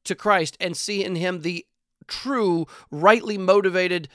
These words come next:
true personification of those things in the, in the most ultimate e-, example. But when it comes to evil on display, when you see real evil out there, don't just go mental illness, disease.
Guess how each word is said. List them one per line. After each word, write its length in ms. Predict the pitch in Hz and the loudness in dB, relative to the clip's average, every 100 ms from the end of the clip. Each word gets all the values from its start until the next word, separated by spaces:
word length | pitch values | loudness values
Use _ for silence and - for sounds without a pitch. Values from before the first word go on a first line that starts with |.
| _ _ | _ _
true 280 | - - 240 | -8 -4 -2
personification 800 | 202 185 170 156 151 165 - 165 | -2 -4 -4 -4 -6 -6 -6 -12
of 140 | 143 139 | -10 -6
those 200 | 160 - | -6 -6
things 300 | 160 160 143 | -6 -6 -8
in 80 | |
the, 120 | 156 160 | -10 -8
in 120 | 151 | -10
the 100 | 156 | -6
most 300 | 165 143 _ _ _ | -6 -8 _ _ _
ultimate 420 | 202 202 175 170 - | 0 0 -4 -8 -8
e-, 120 | 147 _ _ | -16 _ _
example. 480 | 160 147 156 156 151 | -12 -4 -2 -2 -2
But 180 | 151 165 - - _ _ _ _ - | -2 -4 -8 -20 _ _ _ _ -2
when 160 | 190 | 0
it 100 | 220 | 0
comes 260 | - 233 - | 0 -2 0
to 220 | 202 - | -4 -4
evil 420 | 202 220 170 127 _ _ _ _ - | -6 -4 -4 -6 _ _ _ _ -2
on 200 | 185 185 | 0 0
display, 460 | 160 - 165 147 - _ _ _ | -6 -4 -4 -4 -8 _ _ _
when 120 | 175 214 | -4 -2
you 80 | |
see 140 | 202 196 | -2 -4
real 440 | 180 226 233 214 | -4 -2 0 0
evil 240 | - 175 175 | 0 0 0
out 220 | 165 - | -2 -4
there, 240 | 123 - _ _ _ _ 156 | -10 -12 _ _ _ _ 0
don't 300 | 220 233 - | 2 2 0
just 260 | 208 - | -8 -2
go 220 | 196 180 | 0 0
mental 540 | 160 165 180 170 160 - _ | -2 -6 -6 -6 -8 -10 _
illness, 520 | 180 165 151 - - _ _ _ _ _ _ _ - | -4 -4 -6 -12 -14 _ _ _ _ _ _ _ -14
disease. 760 | 135 160 135 180 160 123 - | -8 -6 -6 -6 -6 -8 -10